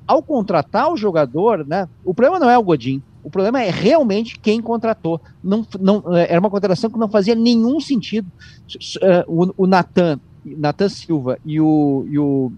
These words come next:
e o Júnior Alonso só se firmam porque eles têm velocidade, né, né? Eles conseguem, o Hever tá lá no banco, o cara que não tem mais velocidade,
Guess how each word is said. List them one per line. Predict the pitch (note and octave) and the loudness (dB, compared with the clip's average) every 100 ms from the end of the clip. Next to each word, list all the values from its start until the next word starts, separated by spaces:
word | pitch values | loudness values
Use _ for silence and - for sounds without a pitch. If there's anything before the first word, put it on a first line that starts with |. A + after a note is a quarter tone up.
| - | -4
e | |
o | D3 | 0
Júnior | F3 F3+ | 2 2
Alonso | E3 D#3 D#3 D3 | 4 2 0 -4
só | - B3+ D#4+ | -6 0 0
se | - | 0
firmam | A#3 - A#3+ C#4 E3 - - | -12 -6 -4 -2 -4 -6 -20
porque | - G#4 | -2 0
eles | - | 2
têm | G#4 | 2
velocidade, | G4+ A4 - G4 A3+ C#4+ C4+ F#3 | 4 2 2 0 4 2 2 -2
né, | C#3 | -4
né? | B2+ F3+ B3 | -2 -2 0
Eles | E3 - | -2 -4
conseguem, | F#3+ - G#3 G#3 | -6 -2 -2 0
o | F3+ E3 | 0 2
Hever | D#3+ B3 E4+ | 2 2 0
tá | F#4 | -4
lá | F#4+ B3 C#4 | -2 0 0
no | C4+ | 0
banco, | G3+ F#3 A3 B3 E3 | -4 -2 -4 -4 -10
o | C3+ | -10
cara | - D3 | -4 -4
que | F3 | -4
não | E3+ | -2
tem | E3+ | 0
mais | E3+ D#3+ | 2 2
velocidade, | D#3 D3+ E3+ D#3+ G#3 - | 0 -2 0 4 4 2